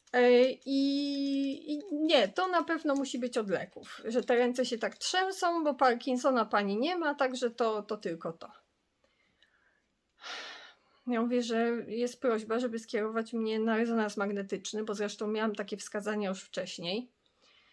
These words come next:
E, no pani tylko ze względu na to, na wcześniejsze wskazania wysłała mnie ta, na ten M R, bo tak podejrzewam, żeby tego nie zrobiła.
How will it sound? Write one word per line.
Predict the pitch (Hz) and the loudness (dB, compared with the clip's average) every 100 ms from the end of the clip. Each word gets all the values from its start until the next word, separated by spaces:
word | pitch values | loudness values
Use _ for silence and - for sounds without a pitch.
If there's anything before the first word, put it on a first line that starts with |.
| _ _ _ _ _ - | _ _ _ _ _ -8
E, | 202 220 214 214 220 | -2 0 2 2 2
no | 220 220 233 | 2 2 2
pani | 269 269 269 262 | 2 4 4 2
tylko | 247 285 285 320 | 0 -2 0 2
ze | 247 | 2
względu | 220 247 254 | 4 4 4
na | 247 247 | 4 2
to, | 254 | 2
na | 240 233 | 0 -2
wcześniejsze | - 233 - 294 285 | -4 -4 0 0 0
wskazania | 254 - 262 247 240 190 175 170 | -6 0 0 4 4 4 -2 -4
wysłała | 185 196 247 233 202 | -4 -4 0 2 2
mnie | 196 196 | 0 -2
ta, | 196 185 | -4 -4
na | 190 196 | -2 -2
ten | 208 196 196 | -2 -2 -2
M | 214 185 | -6 -4
R, | 180 196 | -2 0
bo | 240 214 | 0 -2
tak | 202 233 247 | 0 0 0
podejrzewam, | 254 214 208 220 233 | 0 0 0 0 0
żeby | 220 214 | -2 -4
tego | 214 214 214 | -4 -4 -2
nie | 214 | -2
zrobiła. | 214 208 196 170 180 277 | -2 -4 -4 -4 0 -2